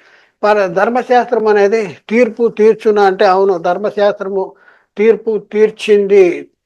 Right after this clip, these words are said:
ఆ కాలంలో, ధర్మశాస్త్రం అమల్లో ఉన్న కాలంలో, ధర్మశాస్త్రానికి లోబడి ఉన్న వారికి ధర్మశాస్త్రము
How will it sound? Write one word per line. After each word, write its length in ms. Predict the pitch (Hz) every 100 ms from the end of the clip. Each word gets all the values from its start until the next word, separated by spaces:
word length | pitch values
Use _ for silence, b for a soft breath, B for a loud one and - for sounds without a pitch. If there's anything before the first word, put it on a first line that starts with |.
| _ _ _ -
ఆ 140 | 185
కాలంలో, 560 | 180 208 214 208 196 175
ధర్మశాస్త్రం 680 | 185 202 208 220 214 214
అమల్లో 400 | 202 196 202 208
ఉన్న 120 | 202 196
కాలంలో, 500 | 196 190 180 190 208
ధర్మశాస్త్రానికి 960 | 180 185 196 208 202 208 208 202 196
లోబడి 360 | 185 190 196 190
ఉన్న 200 | 185 190
వారికి 360 | 185 185 185
ధర్మశాస్త్రము 840 | 226 196 196 202 196 185 185 214